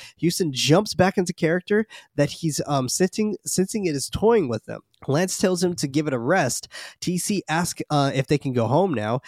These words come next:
He begins taking pictures. Orb-like spots are in the area, and, um, in one, a ghastly mass in another. He asks T C for the time, it being four, four forty A M. Wanting to go home, Lance takes a picture of T C.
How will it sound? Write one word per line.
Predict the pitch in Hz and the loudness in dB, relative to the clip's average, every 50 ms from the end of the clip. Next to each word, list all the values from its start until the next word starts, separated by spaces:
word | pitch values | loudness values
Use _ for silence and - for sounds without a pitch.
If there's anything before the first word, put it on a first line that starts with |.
| - - - | -14 -16 -8
He | - 160 | -4 -2
begins | 160 143 175 202 202 - | 0 2 2 0 0 2
taking | - 208 208 214 202 | 0 2 2 2 2
pictures. | - 208 185 - - 196 185 - - | 4 2 2 4 2 0 0 0 -2
Orb-like | - 143 160 190 190 190 185 175 165 | 0 2 2 4 4 2 2 0 0
spots | - - - - 233 247 226 135 - - - | -2 -4 -4 -2 -2 0 0 -2 -2 -4 -4
are | - 139 139 135 135 | -2 0 0 0 0
in | 127 143 143 135 | 0 0 0 0
the | 135 - - | 0 -2 0
area, | 180 226 262 233 147 127 123 107 | 0 2 2 4 4 2 2 0
and, | 117 117 113 113 113 - - _ _ - | 0 -2 -4 -6 -8 -10 -16 _ _ -6
um, | 113 117 110 110 104 | -4 -4 -4 -4 -4
in | 113 113 113 110 | -4 -6 -6 -2
one, | 123 160 233 269 202 139 131 - - - - - _ _ - | 0 2 4 4 4 2 -2 -4 -10 -18 -20 -20 _ _ -6
a | 127 131 | -6 -4
ghastly | 120 - 143 156 147 175 175 - - - 233 208 | -4 -2 -2 -2 0 -2 -2 -2 -2 0 0 0
mass | 175 151 170 190 196 196 - - | 0 2 2 2 2 2 0 0
in | - 139 135 123 | -2 -2 -2 -2
another. | 110 110 110 127 170 170 - - - - - - - - - - | -2 -2 -2 -2 -2 -2 -4 -8 -14 -16 -20 -20 -20 -20 -12 -6
He | - - - | -2 -2 0
asks | 156 180 180 - | 0 0 0 -2
T | - 220 202 | -2 -4 -4
C | - - - 185 185 | -4 -4 -2 -2 -2
for | 175 - 165 | 0 0 0
the | 147 143 | 0 0
time, | 135 - - 233 226 180 139 131 | 0 0 0 2 2 2 2 2
it | 113 160 185 - | 2 0 0 0
being | - 170 170 170 165 | 2 2 2 2 2
four, | 156 - - 131 131 135 127 95 - - _ - - | -2 -4 -4 -2 0 0 0 0 -4 -8 _ -12 0
four | - 220 247 269 | 4 6 6 6
forty | 247 - 175 156 151 147 135 78 | 6 6 4 4 4 4 2 -2
A | 107 110 - - | -4 -4 0 2
M. | 127 151 131 - - - - - - - - | 4 4 4 2 -2 -10 -20 -20 -20 -8 -2
Wanting | 120 117 135 160 190 196 | 2 4 6 6 6 4
to | - 208 | 2 2
go | 170 165 151 139 | 4 4 4 4
home, | 139 - 233 233 208 151 127 | 4 6 6 6 6 6 4
Lance | 120 117 131 147 160 - - | 0 0 0 0 0 0 -2
takes | - 170 160 - | -2 -2 0 0
a | 165 | -2
picture | - - 127 - - 113 | 0 0 -2 -2 -2 -6
of | 104 - | -6 -6
T | - - - - | -8 -14 -12 -10
C. | - - - 165 160 147 | -10 -6 -4 -4 -4 -6